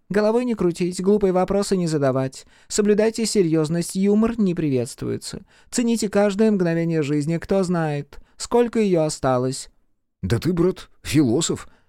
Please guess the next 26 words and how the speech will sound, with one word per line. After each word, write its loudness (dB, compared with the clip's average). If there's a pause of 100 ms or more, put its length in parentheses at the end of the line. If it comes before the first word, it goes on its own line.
не 2
удержался 2
я 0
от -4
реплики. -4 (340)
Глаза 0
феи 0
нехорошо -2
сузились. -6 (240)
«Пардон, -2 (180)
гормоны», 0 (280)
извинился 0
я 0
и 0
мысленно -2
закрыл 0
рот -4
на 0
молнию. -4 (340)
«Реально -2
ведь -4
щас -4
дошучусь. -4 (300)
Несёт 0
меня -8 (140)
чего-то». -4